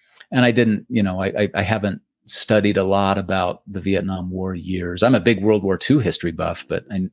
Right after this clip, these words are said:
I didn't study a lot about Vietnam. And <clears throat> apparently, so this is based on a true story. Uh, there was th-, there, this youth movement arose, this kind of re-, a, a revival movement,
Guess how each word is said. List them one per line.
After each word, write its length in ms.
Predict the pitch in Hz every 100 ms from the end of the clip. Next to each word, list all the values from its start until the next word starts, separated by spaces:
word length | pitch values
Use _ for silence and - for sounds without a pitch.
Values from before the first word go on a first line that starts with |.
| -
I 60 |
didn't 240 | 101 95 90
study 280 | - 92
a 60 | 92
lot 180 | 98 98
about 240 | 90 -
Vietnam. 480 | 98 92 95 98 90 _ _ _ _ _ _ _ _ - _ _ _ _
And 560 | 139 117 117 113 113 - _
<clears throat> 320 | - 131 -
apparently, 800 | 127 - 262 269 95 82 117 175 _ _ -
so 160 | -
this 220 | 151 -
is 60 | -
based 280 | 135 175 -
on 80 | 175
a 40 |
true 200 | - 131
story. 640 | 104 - 135 185 92 151 - _ _ _ _ _ _ - -
Uh, 300 | 120 113 113
there 260 | - 123 127
was 220 | 143 127 -
th-, 140 | 127
there, 280 | 127 127 110 127 107
this 220 | 139 123 117
youth 440 | 123 226 277 -
movement 440 | 110 101 101 90 101
arose, 720 | 101 87 78 78 117 - - - - - - _
this 360 | 120 113 - - - _ - - _ _ _
kind 300 | - - 156
of 120 | 127
re-, 140 | 113 -
a, 160 | 117 98
a 140 | 110
revival 580 | 101 104 98 143 202 110
movement, 640 | 101 98 95 92 - -